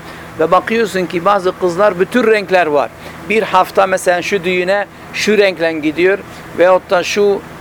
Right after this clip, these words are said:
içtimaa, şu meclise şu renkle gidiyor ve çeşit çeşit renklerle. Tabii ki alimler diyorlar ki bu da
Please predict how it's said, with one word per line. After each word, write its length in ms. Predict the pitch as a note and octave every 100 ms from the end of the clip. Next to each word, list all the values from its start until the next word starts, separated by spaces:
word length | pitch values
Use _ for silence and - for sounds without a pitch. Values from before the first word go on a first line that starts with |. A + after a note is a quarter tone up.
| - -
içtimaa, 640 | D3+ - - D#3+ D#3+ F3 F3 -
şu 200 | - F#3
meclise 560 | F3+ C#3 D#3 F3+ F3+ - - -
şu 400 | - G#3 G#3+ F#3+ - F3+
renkle 340 | F#3+ E3+ E3+
gidiyor 440 | C#3+ D3 D#3+ F#3+ G#3 - - - -
ve 260 | F3+ F#3 F#3 - - -
çeşit 320 | F3+ - G#3
çeşit 340 | - D3+ G3+ G3+ - - F#3
renklerle. 520 | G3+ G3 F#3+ C#3 A#2 - - -
Tabii 260 | C3+ C#3+ C#3+
ki 220 | F3+ G3+ - -
alimler 400 | D#3 E3+ F3 E3+
diyorlar 360 | E3+ E3+ D3+ C#3
ki 240 | F#3+ F#3 - - - - - C#3+ C#3
bu 120 | G3
da 220 | F#3+ C#3+